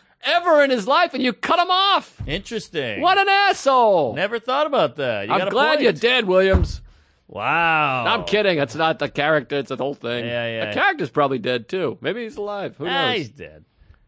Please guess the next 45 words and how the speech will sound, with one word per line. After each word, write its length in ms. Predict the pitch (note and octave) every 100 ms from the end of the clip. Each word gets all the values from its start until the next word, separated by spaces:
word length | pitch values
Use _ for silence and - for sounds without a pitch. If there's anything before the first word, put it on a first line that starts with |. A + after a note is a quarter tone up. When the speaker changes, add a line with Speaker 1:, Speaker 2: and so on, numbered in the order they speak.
| _ _ _ _
Speaker 1:
Bunker 280 | C3 D#3 C3
Hill. 320 | A#2+ A#2 F#2 -
Speaker 2:
Wow, 400 | A2+ D#3 G#3 G3+
that's 180 | D3+ -
a 60 |
good 200 | G3 A#3+
point. 300 | - C#4 E4+
I 60 | A3
like 260 | G#3 D4 -
that. 360 | B3 C3+ F#2 - C#3
Speaker 1:
It's 200 | - E3+
very 400 | G3+ C#4+ D4 A3
strange 640 | E3+ - G#3 C#4+ F4 G3 -
to 100 | B2+
me. 240 | A2 G2
I'm 120 | G#2 C4+
gonna 100 | C4+
bring 160 | A3+
it 60 | A3
up 100 | A3+
to 60 | F#3+
Alan 280 | G3+ A#3 F3
when 80 | F3
i 40 |
Speaker 2:
I'm, 40 | E3+
Speaker 1:
see 200 | E3+ F3
him. 160 | A#2
Speaker 2:
I'm 140 | C#3 F3+
going 240 | A3 A3+
there 100 | A#3
later. 320 | A3+ C#4+ D4
Maybe 240 | F#3 G3+ B3
I'll 140 | D#4
bring 140 | D4 B3
it 20 |
Speaker 1:
Don't 140 | E4+
Speaker 2:
up. 60 | E4
Speaker 1:
steal 280 | - G4+ F#4+
my 100 | F#4+
Speaker 2:
All 40 |
Speaker 1:
theory. 120 | F#4+ C4
Speaker 2:
right, 580 | E4 E4+ D#4+ D#4 D#4 D4+
Speaker 1:
I'm 80 |
Speaker 2:
it's 140 | B3
all 120 | D#4